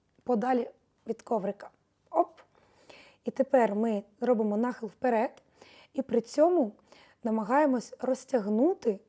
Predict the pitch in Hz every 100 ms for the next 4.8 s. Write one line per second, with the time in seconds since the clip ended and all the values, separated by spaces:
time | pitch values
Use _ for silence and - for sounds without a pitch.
0 | _ 208 208 196 208 247 262 349 196 180
1 | 165 147 _ - 285 - 214 226 220 -
2 | 196 190 _ _ _ _ _ _ _ _
3 | _ _ _ _ _ _ _ _ _ _
4 | _ - 214 220 214 220 254 285